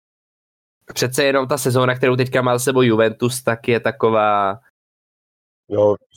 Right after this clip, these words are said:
Speaker 2: spousta změn a
Speaker 1: Je
Speaker 2: ne-,
Speaker 1: spousta
Speaker 2: není to jednoduché.
Speaker 1: změn, je tam hlavně nejistota, podle mě, v těch hráčích. Oni to musí cítit,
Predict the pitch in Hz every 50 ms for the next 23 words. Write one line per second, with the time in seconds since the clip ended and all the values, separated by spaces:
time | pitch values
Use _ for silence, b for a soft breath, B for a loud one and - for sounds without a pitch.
0 | - - 107 104 - - 113 104 95 95 87 82 82 90 95 95 95 95 - -
1 | 82 82 - _ _ _ _ _ _ _ _ - 101 107 113 143 123 127 127 165
2 | 151 135 139 135 135 135 135 139 139 147 - - 131 131 131 131 135 127 131 139
3 | 135 127 120 127 131 131 127 127 131 - - 127 - 120 127 139 170 160 - -
4 | 131 127 104 92 - - _ _ - 110 110 107 104 101 - 113 104 107 104 107
5 | 110 - - 95 90 101 101 107 107 110 - 131 120 127 127 117 123 127 117 98
6 | - -